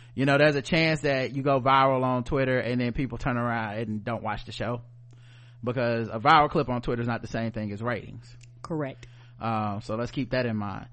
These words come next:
Speaker 1: But for the purposes of what she's there for in that seat, she's stirring the pot and representing conservative women in a way that, um,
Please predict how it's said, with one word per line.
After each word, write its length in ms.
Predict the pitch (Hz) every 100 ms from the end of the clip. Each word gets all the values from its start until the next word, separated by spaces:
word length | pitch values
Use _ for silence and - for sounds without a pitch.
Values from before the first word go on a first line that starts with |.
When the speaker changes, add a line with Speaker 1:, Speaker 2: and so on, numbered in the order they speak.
| - - -
Speaker 1:
But 260 | 202 185
for 160 | 240 254
the 160 | 196
purposes 440 | 160 208 214 185 175
of 260 | 156 135
what 220 | 120 165 -
she's 260 | 175 147
there 260 | 139 156 170
for 300 | - 180 165
in 80 | 147
that 160 | 131
seat, 400 | - 156 196 - - - - - - - - -
she's 300 | - 196 185
stirring 320 | 190 185 170
the 80 | 156
pot 380 | - 160 156 - -
and 640 | 131 139 139 135 131 127 123 - - 117 113
representing 520 | 151 151 143 147 143
conservative 540 | 151 127 147 143 131 117
women 480 | 123 120 113 113 - - - -
in 140 | 135 135
a 60 | 131
way 340 | 135 131 131
that, 540 | 117 120 117 117 110 - - - 120
um, 640 | 120 117 113 110 107 113